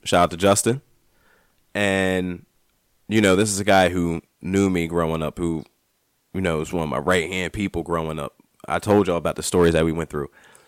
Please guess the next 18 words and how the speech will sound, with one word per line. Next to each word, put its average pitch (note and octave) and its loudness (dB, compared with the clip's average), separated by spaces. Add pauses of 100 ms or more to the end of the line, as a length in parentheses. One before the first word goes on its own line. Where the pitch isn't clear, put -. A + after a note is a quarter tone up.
(260)
And F2+ 0
me A2+ -2
and G2+ -2
him G#2 -2
are F#2 -2
talking, A2+ 2
and F#2+ 0
he's G#2 0
like, E2 -2 (140)
"I've A2+ 2
played A#2 0
this G#2 -2
podcast G#2 2
for F2+ 0
people G#2 -2
who F2+ 2 (520)
knew C3 6
you D#2+ 0